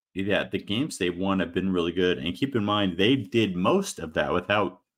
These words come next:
um, Javon Blackshear Junior, who just got back. They're still trying to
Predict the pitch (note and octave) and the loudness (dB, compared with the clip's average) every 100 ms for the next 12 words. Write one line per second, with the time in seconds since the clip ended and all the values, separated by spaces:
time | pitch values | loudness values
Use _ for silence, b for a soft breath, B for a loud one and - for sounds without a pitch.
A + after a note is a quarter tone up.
0 | _ _ E2+ D2+ C2+ F2+ F2+ F2 F2+ F2 | _ _ -14 -12 -10 2 4 4 4 4
1 | - - E2 D#2 G2 G2 F2 D#2 - _ | 2 -4 -4 -2 -2 0 0 -4 -10 _
2 | _ - G2+ F#2 F#2+ G2 - F#2 - F2 | _ 0 2 2 0 -2 0 -2 4 4
3 | F2+ - D#2+ - G2+ F#2 G2+ F2+ D#2 | 4 0 -10 -2 0 0 -2 -2 -6